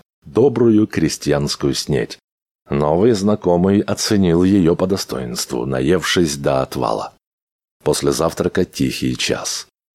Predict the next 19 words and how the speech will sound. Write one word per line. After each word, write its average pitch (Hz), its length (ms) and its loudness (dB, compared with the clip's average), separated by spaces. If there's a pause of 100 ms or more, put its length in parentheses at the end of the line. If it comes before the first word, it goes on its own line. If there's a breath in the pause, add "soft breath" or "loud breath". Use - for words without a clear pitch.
(140)
В 71 100 0
зеленом 71 460 0
лесу 71 320 0
Лоран 92 640 2
уснул, 73 640 0
как 69 240 -6
убитый. 62 540 -6 (440)
Дон 95 260 2
Кихот 82 440 -4 (100)
караулил, 67 760 -2 (180)
опираясь 71 540 -2
на 57 120 -4
копье 73 560 -2 (140)
и 78 80 -4
размышляя 71 800 -2
о 76 180 -8
даме 67 480 -2
своего 62 500 -2
сердца, - 640 -4